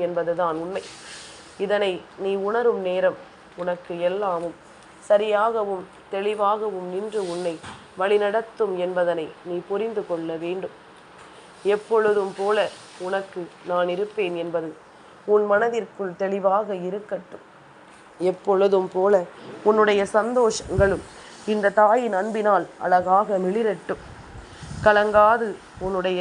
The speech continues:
வெற்றிக்கு எப்பொழுதும் நான் உறுதுணையாக இருக்கிறேன் என்பதனை நீ உணர்ந்து கொண்டால் அது போதும். இனி அடுத்தடுத்த சூழ்நிலைகள் உனக்கு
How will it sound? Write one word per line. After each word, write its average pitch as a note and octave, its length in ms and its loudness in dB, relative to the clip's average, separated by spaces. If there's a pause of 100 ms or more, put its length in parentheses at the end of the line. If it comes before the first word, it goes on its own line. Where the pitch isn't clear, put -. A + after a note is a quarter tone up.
வெற்றிக்கு G3 500 -6 (640)
எப்பொழுதும் A3 580 4 (220)
நான் F#3+ 200 4 (100)
உறுதுணையாக G#3+ 720 2 (120)
இருக்கிறேன் G#3 480 -2 (200)
என்பதனை F3+ 420 0 (180)
நீ F#3+ 80 -4 (180)
உணர்ந்து A3+ 420 0
கொண்டால் F#3+ 420 2
அது E3+ 120 -4 (100)
போதும். G3+ 300 -2 (640)
இனி G#3 120 6 (120)
அடுத்தடுத்த A#3+ 640 2 (100)
சூழ்நிலைகள் A3+ 600 2 (360)
உனக்கு F#3+ 340 0